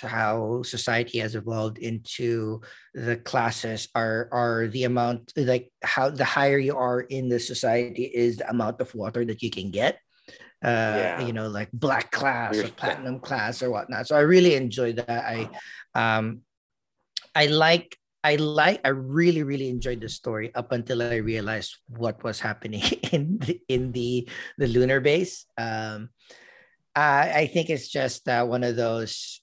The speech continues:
Speaker 1: uh, it, it did not run, it, the, the quality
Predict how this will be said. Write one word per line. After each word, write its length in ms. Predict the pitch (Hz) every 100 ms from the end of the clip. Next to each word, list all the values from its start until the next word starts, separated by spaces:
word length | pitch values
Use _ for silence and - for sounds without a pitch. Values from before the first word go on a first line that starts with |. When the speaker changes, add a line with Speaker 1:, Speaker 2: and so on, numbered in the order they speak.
| _
Speaker 1:
uh, 200 | 101 104 -
it, 400 | 156 - - 147 - _ _ _ _ _ _ _ _ _ -
it 180 | 147 -
did 240 | 156 160
not 580 | 147 147 139 131 - - _ _ -
run, 640 | 127 131 131 127 139 - - _
it, 100 | 139
the, 180 | 123 131 -
the 180 | 151
quality 840 | 151 - 156 156 165 170 151 160 -